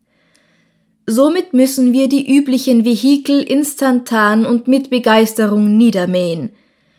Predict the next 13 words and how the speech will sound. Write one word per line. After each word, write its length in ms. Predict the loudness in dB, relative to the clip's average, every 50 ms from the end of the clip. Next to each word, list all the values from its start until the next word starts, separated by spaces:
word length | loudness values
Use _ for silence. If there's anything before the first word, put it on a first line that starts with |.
| _ _ _ 0
Dort, 300 | 2 2 2 0 -2 -2
wo 120 | 0 0
die 140 | 0 0 -2
Sprache 560 | -4 -6 -4 0 2 2 2 2 0 -4 -6
keinen 440 | -4 -2 -2 0 2 2 2 2 0
Unterschied 680 | -2 -2 -2 -2 -2 -4 -6 -4 -6 -6 -8 -6 -6
macht, 380 | -4 -4 -4 -6 -8 -12 _ _ -2
macht 260 | -2 -2 -2 -2 -2
die 60 | -2
Natur 640 | 0 0 0 0 -2 -2 -2 0 2 2 0 0 -2
erst 280 | -4 -4 -4 -6 -6 -4
recht 320 | -4 -4 -4 -4 -8 -14
keinen. 520 | -8 -4 -2 -2 -2 -2 -4 -6 -8 -10